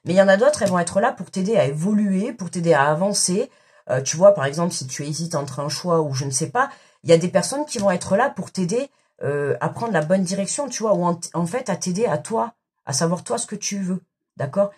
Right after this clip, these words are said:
Il y en a d'autres, elles vont essayer de te diriger peut-être vers le mauvais chemin, tout ça par jalousie, tu vois ce que je veux te dire ? Donc attention, hein, à l'entourage que tu peux avoir, et entourage tout confondu, hein, je précise, hein.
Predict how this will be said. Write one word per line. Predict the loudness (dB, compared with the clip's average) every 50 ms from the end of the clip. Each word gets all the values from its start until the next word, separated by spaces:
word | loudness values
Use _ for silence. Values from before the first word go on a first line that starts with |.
| _ _ _ 0
Il | 2
y |
en | 4 4
a | 4 4
d'autres, | 4 2 2 2 2
elles | 0 2
vont | 2 2
essayer | 0 0 -2 -4
de | -4 -4
te |
diriger | -4 -2 -2 -2 0 0 0 -2 -4 -4
peut-être | -6 -4 -2 -2 0
vers | 0 0 0
le | 2 2
mauvais | 2 2 2 2 0 0
chemin, | -2 -2 0 2 2 2 0 0 -6 -8
tout | -8 -6
ça | -4 -4 -4
par | -4 -4 -4
jalousie, | -2 -2 -2 -2 -2 -4 -4 -4 -6
tu | -8 -6
vois | -6 -6 -6
ce | -6
que | -8
je | -6 -6
veux | -6 -6
te | -6 -6
dire ? | -4 -4 -4 -4 _ _ -20 -20 -20 -20 -8 0
Donc | 2 2 2 2 -2 -6
attention, | -8 -6 -4 -4 -4 -4 -4 -2 -4 -6 -6 _ _ _ _ -20 -18 -10 -2
hein, | -2 -2 0 0 0
à | 0
l'entourage | 2 2 0 0 -2 0 0 0 0 0
que | -4
tu | -6 -6 -6 -6
peux | -4 0 2
avoir, | 2 4 6 6 4 4
et | 4 0 0 2
entourage | 2 2 0 0 0 -2 0 0 0 0 0
tout | -4 -10 -10 -4
confondu, | 0 0 0 0 0 -4 -4 -4 -2 0 0
hein, | -2 -2
je | -4 -6
précise, | -8 -6 -6 -6 -6 -6 -6 -6
hein. | -8 -8